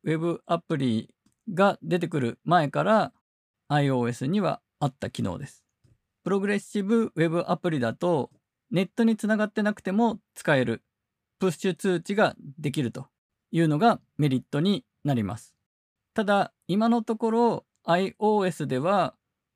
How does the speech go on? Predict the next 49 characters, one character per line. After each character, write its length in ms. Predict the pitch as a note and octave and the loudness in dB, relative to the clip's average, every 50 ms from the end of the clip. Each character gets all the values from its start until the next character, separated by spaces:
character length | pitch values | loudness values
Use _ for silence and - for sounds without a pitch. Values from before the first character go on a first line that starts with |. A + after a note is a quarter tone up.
| _ _ | _ _
プ 100 | - E3+ | -4 -4
ッ 20 | D3+ | -4
シ 160 | - - F3 | -2 -4 -6
ュ 60 | D#3 | -4
通 220 | - F#3 F3+ F3 | -2 -2 -2 -2
知 100 | E3+ E3+ | -2 -2
が 120 | B2+ A#2+ A#2 | -2 -2 -2
使 280 | - - - D3+ D#3 | -4 -4 -2 0 0
え 100 | D3+ D3 | 0 0
な 180 | D#3 D#3 D#3 D#3 | 0 -2 -2 -2
い 100 | D#3 D3 | 0 0
な 160 | C#3 C3+ C#3 | 0 0 0
ど、 340 | D3 F#3+ G#3 G3+ E3+ - - _ _ _ _ _ _ _ - | 0 0 0 0 0 -2 -4 _ _ _ _ _ _ _ -4
機 120 | - D#3 | 0 0
能 220 | D3 B2+ A2+ A2+ | 2 2 2 0
が 260 | C#3+ G3+ G#3 - - _ _ _ _ _ | 2 2 0 0 -2 _ _ _ _ _
制 240 | - - D#3+ D3 C3 | -8 -2 -2 0 0
限 180 | A#2+ A2+ F#2 F#2+ | 0 -2 -4 -4
さ 140 | - - F#2 | -6 -8 -10
れ 100 | F#2+ D2+ | -10 -8
て 200 | - G2 F2+ - | -8 -8 -8 -8
い 100 | - G#2 | -8 -10
ま 140 | F2+ A2+ B2+ | -10 -10 -12
す。 180 | - _ _ _ _ _ _ _ _ _ _ _ _ _ _ _ | -14 _ _ _ _ _ _ _ _ _ _ _ _ _ _ _
と 140 | - G3+ G#3 | 0 0 2
い 80 | G3 F#3+ | 2 0
う 60 | F#3 | 0
こ 100 | G3+ F#3 | -2 -2
と 120 | F#3 E3 D#3 | -2 -2 0
で、 400 | F#3 G#3+ G#3+ F#3 B2+ E2+ - - _ _ _ _ _ | 2 2 2 2 0 -2 -6 -10 _ _ _ _ _
ス 180 | - - E3 | -8 -4 0
マ 140 | D#3+ D#3+ D3 | 0 0 2
ホ 140 | E3 D3 C#3 | 0 0 2
が 260 | C#3+ C#3 C#3 - - _ - | 2 2 2 0 -4 _ -8
全 300 | - D#3 C#3+ C#3+ C#3 C#3 | -2 0 2 2 2 0
盛 260 | - C3+ C3 B2+ B2+ | 0 0 0 0 0
の 280 | C3 C3 B2+ B2+ - _ _ _ - | 0 0 -2 -2 -4 _ _ _ -2
今、 520 | D3 D3 B2+ G#2+ A#2+ C#3 C3+ B2 - - _ _ _ _ _ _ _ | 0 2 2 2 2 2 0 0 -2 -4 _ _ _ _ _ _ _
サ 200 | - - F#3 F3+ | -4 -2 0 0
ー 20 | |
ビ 120 | D3+ D3+ C#3+ | 0 -2 -4
ス 140 | - G3 G#3+ | -2 0 0
を 140 | G#3+ - - _ - | 0 -2 -4 _ 0
提 160 | E3 D#3+ C#3 | 0 0 0
供 180 | - E3 D#3 D3+ | 0 0 0 0
す 140 | - D#3+ | 0 -2
る 100 | D3 D3+ | 0 0
の 140 | C#3 C3 A#2 | 0 0 0
に、 320 | B2 D#3 F3 E3+ B2+ - | 0 0 0 0 -2 -4